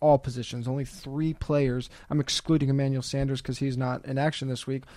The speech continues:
only three players with a higher target share over the last month. And I, I talked about the tough matchup for Tyreek very briefly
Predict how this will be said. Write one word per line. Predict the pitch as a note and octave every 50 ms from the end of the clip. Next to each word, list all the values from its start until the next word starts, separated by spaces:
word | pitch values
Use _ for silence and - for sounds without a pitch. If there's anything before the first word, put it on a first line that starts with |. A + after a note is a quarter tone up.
| - - -
only | D3 C#3+ C3+
three | B2+ - - D#3+ D#3+
players | C#3+ - - D#3 D#3 D3+ D3 C3
with | C3 -
a | B2
higher | - - - C3+ C#3+ C#3 C3
target | B2+ - - C#3+ C#3+ C#3 C#3+ -
share | - - B2+ C3 C3+ C3 - - - - - - - -
over | D#3 C#3+ C3 C3+
the | C3+
last | C3 C3+ C3 B2 - -
month. | C3 B2+ B2+ B2+ C3 C3+ - - - - - - -
And | - C3 - C#3 C3+ C3+ C3 C3 C3 B2+ B2+ B2+ B2+ - - -
I, | - C3 C3+ - -
I | C3+
talked | - - D3 C#3+ C#3 -
about | C3+ C3+ C#3 C3 C3 -
the | C#3 C3 B2+ B2+ B2 -
tough | - C#3 C3 -
matchup | - C3 B2+ - - B2+
for | - - B2
Tyreek | - - A#2 A#2+ B2+ D3+ F#3+ F#3+ - - -
very | B2+ C3+ C#3 C3+ C3+ C3
briefly | B2+ - C#3 C3+ C3 - - C#3 C#3 C#3